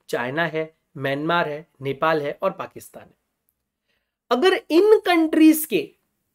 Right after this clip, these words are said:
ध्यान से सुनना, अगर इन कंट्रीज के किसी इंडिविजुअल या इन कंट्रीज में रजिस्टर्ड किसी कंपनी को या, अ, कॉर्पोरेट को, बॉडी कॉर्पोरेट को अगर आप प्राइवेट प्लेसमेंट करने की कोशिश करेंगे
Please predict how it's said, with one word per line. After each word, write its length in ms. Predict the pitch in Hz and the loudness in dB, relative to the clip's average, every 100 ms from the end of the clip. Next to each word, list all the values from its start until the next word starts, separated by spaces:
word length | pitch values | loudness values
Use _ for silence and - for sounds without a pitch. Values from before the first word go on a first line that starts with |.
| _ _ | _ _
ध्यान 220 | 147 185 | -2 0
से 80 | 220 | 0
सुनना, 300 | 233 247 - - | -6 -8 -8 -4
अगर 220 | 240 359 - - | -2 0 -4 -2
इन 260 | 311 381 381 | 0 2 2
कंट्रीज 600 | 311 294 262 277 269 269 - | 2 2 0 -4 -4 -4 -8
के 260 | 254 262 | -6 -6
किसी 360 | 269 247 226 262 | -6 -8 -8 -8
इंडिविजुअल 840 | - 190 180 180 208 226 233 302 | -6 -4 -4 -4 -2 0 6 6
या 140 | 302 311 | 6 0
इन 180 | 302 339 | 0 0
कंट्रीज 580 | 339 233 233 294 339 370 | 2 0 0 4 6 6
में 140 | 370 359 | 2 0
रजिस्टर्ड 800 | 214 202 190 262 - 330 330 262 | 0 0 0 -2 -6 -4 -4 -6
किसी 220 | 254 285 | -10 -10
कंपनी 600 | 247 202 202 240 247 262 | -6 -6 -4 -4 -4 -6
को 240 | 254 190 165 | 0 0 2
या, 160 | 170 208 | 2 0
अ, 760 | 214 - - - - 180 170 165 | -2 -18 -20 -20 -4 2 2 2
कॉर्पोरेट 540 | 202 190 190 226 226 196 | 4 4 4 4 4 4
को, 120 | 175 | -2
बॉडी 280 | 156 165 208 | 2 2 2
कॉर्पोरेट 500 | 208 175 170 165 156 | 0 -2 -2 -6 -6
को 100 | 180 | -6
अगर 340 | 185 170 170 | -4 -2 -2
आप 280 | 165 147 160 | -2 -4 -8
प्राइवेट 400 | - 127 131 143 | -8 -8 -6 -8
प्लेसमेंट 340 | - 147 151 151 | -8 -10 -10 -10
करने 240 | 139 135 | -10 -12
की 100 | 135 | -14
कोशिश 380 | 139 127 123 131 | -16 -16 -16 -18
करेंगे 640 | - 135 139 196 156 123 | -12 -6 -4 -4 -6 -8